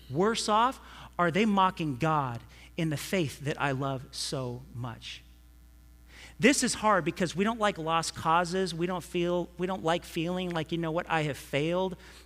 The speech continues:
or, "Man, it was my responsibility to save them." Take that off your shoulders, and Jesus is saying, "Take that off your shoulders." The responsibility to save is mine. I want you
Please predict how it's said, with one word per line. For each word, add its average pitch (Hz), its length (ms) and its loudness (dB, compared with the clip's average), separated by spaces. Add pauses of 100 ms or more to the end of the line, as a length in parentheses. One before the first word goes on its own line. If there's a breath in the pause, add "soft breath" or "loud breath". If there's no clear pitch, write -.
or, 165 140 0
"Man, 160 260 2 (260 loud breath)
it 190 140 0
was 165 160 -2
my 147 220 2
responsibility 160 920 -2
to 131 80 -4
save 165 320 0
them." 196 220 -4
Take 190 240 -6
that 196 100 -2
off 180 160 2
your 139 80 -4
shoulders, 151 420 -2
and 127 120 -4
Jesus 143 340 -4
is 123 80 -8
saying, 123 200 -6
"Take 120 180 -4
that 107 120 -4
off 101 140 -6
your 98 60 -10
shoulders." - 520 -10 (560 loud breath)
The - 60 -12
responsibility 151 760 0
to - 40 -2
save 127 500 0 (200 loud breath)
is 110 120 -6
mine. 110 320 -4 (2250 soft breath)
I 160 140 4
want 190 260 -2
you 147 520 -2